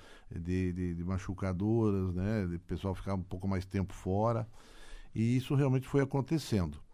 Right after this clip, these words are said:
E agora, quando abriu a, as transferências internacional, a, a, a tal da janela internacional, né,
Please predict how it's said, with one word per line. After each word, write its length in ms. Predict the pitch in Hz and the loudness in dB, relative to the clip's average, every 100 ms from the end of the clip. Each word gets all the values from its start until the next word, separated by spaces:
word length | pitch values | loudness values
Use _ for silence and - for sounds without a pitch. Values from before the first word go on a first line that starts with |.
| - - - - | -20 -20 -18 -2
E 80 | 131 | 0
agora, 540 | 151 151 160 185 196 | 2 4 4 6 4
quando 240 | 156 131 127 | 2 2 4
abriu 460 | 113 117 127 117 | 4 4 4 6
a, 580 | 101 92 90 90 85 85 | 4 2 -2 -4 -4 -6
as 140 | 82 - | -8 -2
transferências 720 | 107 104 104 101 104 95 92 | 0 2 0 0 0 0 0
internacional, 720 | 104 98 95 95 92 101 92 | 0 0 -2 -2 -2 0 0
a, 40 | |
a, 220 | 92 80 | -2 -4
a 200 | 87 - - | -10 -10 -4
tal 180 | 98 104 | 0 2
da 120 | 95 | 2
janela 540 | 92 98 92 123 131 | 2 2 2 2 2
internacional, 800 | 98 98 92 90 107 95 92 147 | 2 0 -2 -2 -2 0 0 0
né, 220 | 185 123 | 0 -2